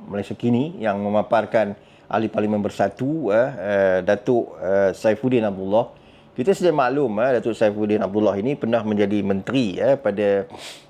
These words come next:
uh, P H one point oh dan sebelum ini juga pernah menjadi, uh, timbalan menteri, uh, ataupun menteri kot, no? Uh,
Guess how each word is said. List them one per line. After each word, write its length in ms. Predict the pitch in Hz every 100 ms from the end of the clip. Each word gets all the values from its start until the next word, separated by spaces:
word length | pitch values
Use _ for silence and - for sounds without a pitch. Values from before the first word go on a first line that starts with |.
| -
uh, 160 | 95 95
P 240 | - 120
H 80 | 107
one 240 | 101 101
point 240 | 98 98 95
oh 240 | 107 139
dan 240 | 139 113 107
sebelum 320 | 120 123 117
ini 240 | 117 113
juga 240 | 120 165 -
pernah 240 | 113 110
menjadi, 380 | 104 104 104 107 107 98
uh, 140 | 90
timbalan 400 | - 98 104 101
menteri, 400 | 104 113 117 110 - - - - - - - -
uh, 160 | 101 -
ataupun 320 | 101 135 156
menteri 240 | 143 175
kot, 160 | 143 135
no? 160 | 156 185
Uh, 480 | 120 110 107 95